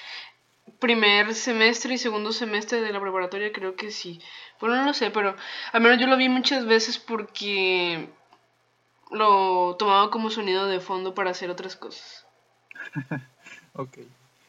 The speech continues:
Speaker 2: está bien. <laughs> A mí, a mí no, sí, yo he escuchado de él,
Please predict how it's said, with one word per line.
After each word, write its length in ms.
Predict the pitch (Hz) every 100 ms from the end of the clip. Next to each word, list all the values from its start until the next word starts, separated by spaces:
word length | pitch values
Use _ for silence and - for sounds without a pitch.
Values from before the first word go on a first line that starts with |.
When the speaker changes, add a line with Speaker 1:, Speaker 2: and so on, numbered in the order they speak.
| _
Speaker 2:
está 180 | - -
bien. 500 | 156 - 214 151 170 - -
<laughs> 140 | _
A 80 | 139
mí, 140 | 156
a 100 | 165
mí 140 | 160 175
no, 340 | 190 202 202 - -
sí, 180 | - 180
yo 80 | 185
he 60 | 214
escuchado 320 | - 214 202
de 100 | 147
él, 140 | 190